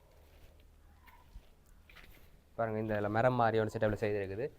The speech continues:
எல்லாம் விட அழகா பெயிண்ட் அடிச்சு வச்சிருக்காங்க பார்த்தீங்களா? இதெல்லாம் விட்டு போய்கள மக்கள் வந்து எல்லாம் உடைச்சது தான்.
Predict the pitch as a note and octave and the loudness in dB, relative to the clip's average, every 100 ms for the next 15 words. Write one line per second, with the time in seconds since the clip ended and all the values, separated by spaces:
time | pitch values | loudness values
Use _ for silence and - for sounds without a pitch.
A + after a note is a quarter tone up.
0 | - - - B2+ D3+ F3 C#3+ D#3+ C#3+ C3+ | -18 -18 -4 0 6 8 8 8 6 4
1 | C#3 C3 B2+ A#2+ A#2 A2 A2+ G2+ F2 F2 | 2 -2 -4 -2 -2 -2 -4 -4 -10 -14
2 | - - - - - - B2 C3 B2+ B2 | -20 -20 -20 -20 -16 -4 0 4 4 4
3 | A#2 C3 C3 B2 A#2+ C#3+ C3 - C3+ B2 | 0 -2 0 2 2 0 0 2 2 2
4 | B2 A#2+ A2 A2+ G#2+ F#2+ | 2 2 2 0 -2 -4